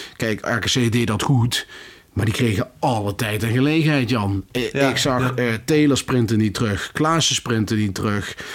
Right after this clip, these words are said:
Speaker 1: Het was van een gezapigheid dat ik dacht van, ja, hoe kan dit, jongens?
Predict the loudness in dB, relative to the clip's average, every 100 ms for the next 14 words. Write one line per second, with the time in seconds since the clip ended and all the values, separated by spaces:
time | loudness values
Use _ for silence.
0 | -14 -16 _ -4 -2 0 -2 0 0 0
1 | 0 0 0 -2 -2 -2 -4 -4 -4 -2
2 | -2 -2 -2 -2 -2 -4 -2 0 2 2
3 | 0 0 0 -2 -4